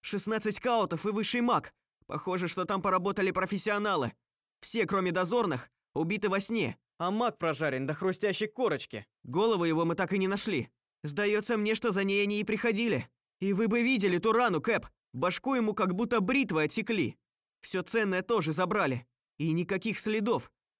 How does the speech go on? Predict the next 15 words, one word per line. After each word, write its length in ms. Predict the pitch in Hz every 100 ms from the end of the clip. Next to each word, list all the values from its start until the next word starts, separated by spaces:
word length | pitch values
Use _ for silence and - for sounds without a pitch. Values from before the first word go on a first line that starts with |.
| -
Только 300 | 208 185 190
дети 280 | 175 240 190
наши 280 | 180 156 147
да 120 | 190
гоблины. 540 | 208 214 139 113 98 _ _ _ _
Говорю 460 | - 151 165 175 202
вам, 240 | 156 113 - _ _
это 240 | 143 151 160
профи. 520 | 185 190 180 139 - _ _ -
Наемники 640 | 151 170 208 226 170 -
и, 100 | 151
наверное, 460 | 165 175 202 180 165
не 180 | 175 185
из 80 | 170
людей. 460 | 202 208 151 113